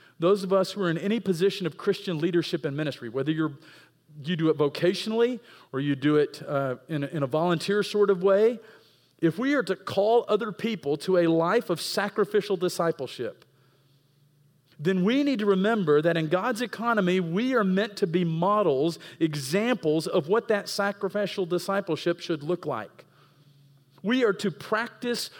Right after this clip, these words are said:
what we preach, to demonstrate and to be, as it were, the visual aid, the illustration before the eyes of those whom we serve. And I would simply say this, I, I welcome your accountability.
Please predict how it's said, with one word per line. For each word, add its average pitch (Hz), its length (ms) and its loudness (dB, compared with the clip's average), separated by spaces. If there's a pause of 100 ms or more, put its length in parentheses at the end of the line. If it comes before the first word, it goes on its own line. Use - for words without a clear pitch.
what 196 180 0
we 190 120 0
preach, - 720 -2 (460)
to 214 100 -2
demonstrate 185 840 0
and 190 220 0
to 202 140 0
be, 185 440 0
as 208 280 0
it 214 120 0
were, 214 200 2
the 180 120 2
visual 202 640 -2
aid, 214 240 2
the 185 200 0
illustration 220 920 -2 (220)
before 226 460 -2
the 233 160 -4
eyes 196 420 0
of 185 200 2
those 214 340 2
whom 220 340 -2 (220)
we 202 160 -2
serve. 220 640 0 (1300)
And 147 100 -6
I 220 60 -2
would 254 100 -4
simply 226 300 0
say 196 200 2
this, 190 360 0
I, 208 240 -2 (240)
I 233 140 0
welcome 247 840 0 (180)
your 202 220 2
accountability. 180 920 0